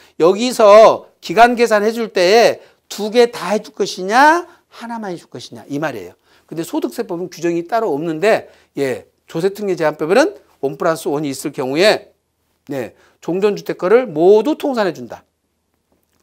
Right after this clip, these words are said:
종전주택 임대 기간을 모두 통산해 주니까 양쪽이 다 써먹게, 써먹을 수 있다는 거겠죠? 예. 그래서 여러분들 이렇게 좀 정리를 해 두실 필요가 있고요.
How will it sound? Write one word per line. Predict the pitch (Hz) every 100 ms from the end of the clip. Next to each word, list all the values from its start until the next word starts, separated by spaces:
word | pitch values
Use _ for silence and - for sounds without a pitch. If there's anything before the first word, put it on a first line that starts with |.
| _ _ _
종전주택 | - 196 226 254 226 226 226
임대 | 202 220 214
기간을 | 202 202 233
모두 | 180 214 247 240 285 330 330
통산해 | 262 254 220 214
주니까 | 185 185 226 202 - - -
양쪽이 | 175 202 214
다 | 214 208
써먹게, | 247 226 233 226 214 208 202
써먹을 | - 214 208
수 | 202
있다는 | 190 196
거겠죠? | 180 185 185 240 156 _ _ _ _
예. | 131 117 95 _ _
그래서 | _ 151 156 175 185 190
여러분들 | 151 147 143 135
이렇게 | 131 143
좀 | 143 135
정리를 | 143 147 156 143
해 | 196
두실 | 240 202 190
필요가 | - 214 196 175
있고요. | 143 208 196 233 269